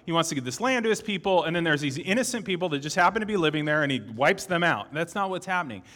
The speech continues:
God had been dealing with those people for centuries, calling them to repentance. And so here we are, seven hundred years after Abraham, roughly,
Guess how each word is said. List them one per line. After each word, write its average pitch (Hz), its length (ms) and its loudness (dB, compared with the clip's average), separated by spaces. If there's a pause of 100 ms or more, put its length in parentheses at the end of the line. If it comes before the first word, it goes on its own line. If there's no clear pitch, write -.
(140)
God 165 180 6
had 196 80 0
been 175 180 -2
dealing 196 360 -2
with 165 120 -6
those 135 200 -4
people 139 380 -8
for 127 180 -10
centuries, 123 680 -8 (260)
calling 156 340 0
them 139 200 -4
to 135 160 -10
repentance. 127 540 -4
And 123 160 -6
so 147 160 -2
here 202 240 -6
we 247 160 -2
are, 143 240 4
seven 196 380 0
hundred 208 320 -2
years 190 260 -2
after 151 320 -2
Abraham, 151 420 -4
roughly, 135 460 -4